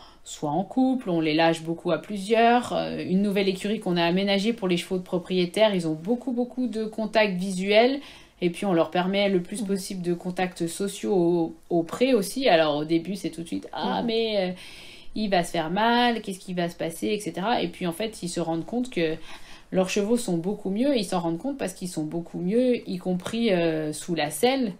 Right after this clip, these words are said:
Speaker 1: beaucoup plus disponibles quand ils les montent. Et puis, euh,
Speaker 2: Mhm.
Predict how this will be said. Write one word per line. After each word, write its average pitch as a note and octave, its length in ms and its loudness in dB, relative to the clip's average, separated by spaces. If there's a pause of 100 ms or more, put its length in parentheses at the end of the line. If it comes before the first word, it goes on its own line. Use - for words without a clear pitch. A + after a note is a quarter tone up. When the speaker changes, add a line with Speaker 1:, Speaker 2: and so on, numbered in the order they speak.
Speaker 1:
beaucoup F3+ 220 -6
plus G3 160 -8
disponibles F#3 640 -2
quand E3+ 300 -10
ils E3 120 -6
les D#3+ 120 -4
montent. A3+ 400 -4 (560)
Et F3 120 0
puis, G#3+ 300 2
euh, E3 240 4
Speaker 2:
Mhm. D#3+ 240 0